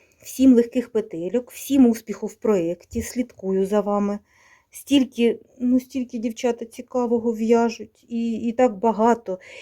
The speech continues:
і, ну, дуже молодці. Просто я в захваті від наших, е, дівчат, від майстринь. У вас у всіх, ну, такі золоті ручки,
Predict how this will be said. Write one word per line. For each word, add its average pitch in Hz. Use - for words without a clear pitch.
і, 220
ну, 254
дуже 190
молодці. 233
Просто 233
я 214
в 185
захваті 233
від 214
наших, 208
е, 196
дівчат, 226
від 202
майстринь. 226
У 233
вас 240
у 240
всіх, 269
ну, 262
такі 285
золоті 233
ручки, 196